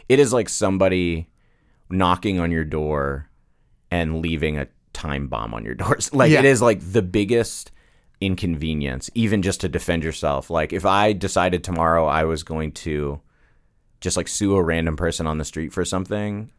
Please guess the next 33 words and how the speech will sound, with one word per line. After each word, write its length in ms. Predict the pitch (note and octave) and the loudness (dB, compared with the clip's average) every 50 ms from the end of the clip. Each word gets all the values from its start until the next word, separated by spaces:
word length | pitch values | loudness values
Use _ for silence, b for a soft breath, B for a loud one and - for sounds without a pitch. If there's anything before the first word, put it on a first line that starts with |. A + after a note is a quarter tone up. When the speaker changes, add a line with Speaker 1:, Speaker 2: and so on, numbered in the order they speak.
| - - | -6 -4
Speaker 1:
even 180 | G2+ F2 G2 | -2 -2 0
if 100 | F#2 F2+ | 0 2
I 80 | F2 D#2+ | 2 0
knew 220 | D#2+ D#2+ E2+ E2+ | 2 2 2 2
I 100 | E2+ F2 | 2 2
wasn't 280 | E2+ E2 E2 E2 D2+ C#2 | 2 0 -2 -4 -4 -6
gonna 120 | D#2 D#2 C#2+ | -4 -4 -4
win, 400 | C#2+ C#2+ C#2 D2 D#2 E2 F2 - | -4 -4 -4 -4 -4 -6 -6 -6
or 120 | - F2 E2 | -4 -2 -2
maybe 260 | D#2+ D#2+ E2 D#2+ F2+ | 0 0 0 0 0
that 120 | D#2 D#2+ D2+ | 0 0 0
I 100 | D2 D2 | 0 0
would 120 | D2 C#2+ | 0 -2
lose, 320 | C#2+ D2+ D#2 D#2 D#2+ D#2 - | -4 -4 -4 -4 -4 -4 -2
they 140 | D#2 D2 | -2 -2
would 80 | C#2+ C#2+ | -2 -2
countersue 400 | - D#2+ D2 D2 D#2 D2+ - E2 | -4 -4 -4 -4 -4 -4 -4 -6
and 80 | D#2 C#2 | -4 -4
I 80 | C#2+ D2 | -4 -4
would 80 | C#2+ | -4
lose 220 | C2+ D2+ D2 C#2 D#2 | -6 -6 -8 -6 -6
money, 180 | D2+ D#2 E2 C2 | -6 -6 -4 -4
it's 200 | - G2+ - - | -4 -4 -4 -4
still 340 | - - - C#3 C3+ C#3+ | -4 -2 0 2 2 4
the 100 | C3+ B2+ G2 | 2 2 0
biggest, 640 | E2 D#2+ _ - - F#2 F2+ F2+ F#2+ F#2 F2+ - - | 0 -4 _ -2 0 0 2 2 0 0 0 -2 -4
like, 360 | F#2+ F2 D#2 D2 C#2+ - - _ _ _ _ - | -2 -2 -2 -2 -4 -6 -12 _ _ _ _ -8
life 320 | E2+ E2+ D#2+ D2+ C#2+ - | -4 -2 -2 -2 -2 -4
disruption. 580 | - C#2+ C2+ - - - - - - - - D#3+ | -8 -10 -10 -10 -12 -14 -14 -14 -14 -12 -6 0
Speaker 2:
Right. 380 | D#3 D3+ C3 A#2+ A#2+ - - - - _ - | 2 2 2 2 -2 -6 -16 -20 -18 _ -4
Yeah. 280 | F3+ D3 B2+ A#2+ A2 - - | -2 0 0 -2 -4 -6 -6
Speaker 1:
It's 140 | - F2+ - | -6 -6 -6
crazy. 460 | - - - F2 C#2+ B1 - - - | -6 -6 -4 -4 -4 -4 -6 -12 -14